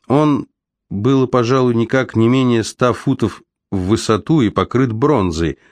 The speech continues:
архитектурный стиль, популярный у гитабрийцев. «Держу пари, нить огибает верхушку, так?» Я кивнул.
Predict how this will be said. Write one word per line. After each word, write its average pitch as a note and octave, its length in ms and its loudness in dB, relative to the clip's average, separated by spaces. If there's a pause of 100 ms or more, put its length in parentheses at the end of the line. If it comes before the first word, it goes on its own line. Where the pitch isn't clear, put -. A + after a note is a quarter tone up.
(320)
архитектурный G2 840 0
стиль, C3 320 -2
популярный G2 680 0
у G2 100 -2
гитабрийцев. F#2+ 840 -2 (720)
«Держу E2+ 480 -2
пари, G2+ 500 0 (200)
нить G#2 460 0
огибает F#2+ 600 0
верхушку, G2+ 600 -4
так?» - 380 -4 (720)
Я F2+ 260 0
кивнул. F2 520 0